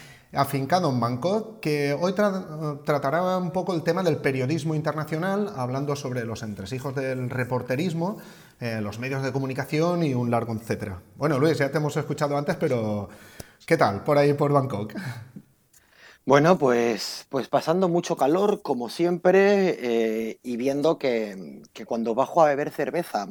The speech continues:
Speaker 2: al chiringuito de aquí debajo de mi casa, pues me la tienen que servir en taza de café.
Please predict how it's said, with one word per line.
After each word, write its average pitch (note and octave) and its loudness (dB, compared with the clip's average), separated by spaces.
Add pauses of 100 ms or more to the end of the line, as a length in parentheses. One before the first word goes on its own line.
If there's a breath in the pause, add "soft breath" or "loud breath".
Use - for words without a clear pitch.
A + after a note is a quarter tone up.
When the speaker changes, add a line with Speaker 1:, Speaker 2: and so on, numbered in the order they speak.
Speaker 2:
al G#2+ -10
chiringuito A#2+ -6
de C3 -4
aquí B2+ -4
debajo C3 -6
de C#3 -8
mi C3+ -8
casa, F3+ -4 (460 loud breath)
pues A#2+ -6
me B2 -4
la A#2 -6
tienen C#3+ -4
que D3+ -4
servir C#3+ -2
en B2+ -2
taza C3+ 0
de B2+ -2
café. - -8